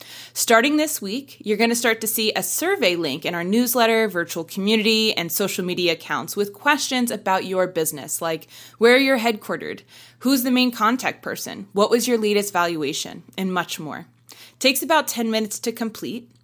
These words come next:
We're looking for minimally three hundred and fifty femtech companies, ranging from initial corporate incorporation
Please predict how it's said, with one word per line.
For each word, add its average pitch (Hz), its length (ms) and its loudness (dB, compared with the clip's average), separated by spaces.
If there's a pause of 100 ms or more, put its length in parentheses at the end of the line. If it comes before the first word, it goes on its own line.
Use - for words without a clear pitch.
(220)
We're 220 140 6
looking 226 320 4
for 226 260 0
minimally 240 680 4
three 233 260 0
hundred 240 320 2
and 214 100 -2
fifty 208 380 -2
femtech 190 400 -6
companies, 160 600 -6
ranging 208 440 2
from 190 260 -2
initial 214 460 2
corporate 226 400 -2
incorporation 233 880 -2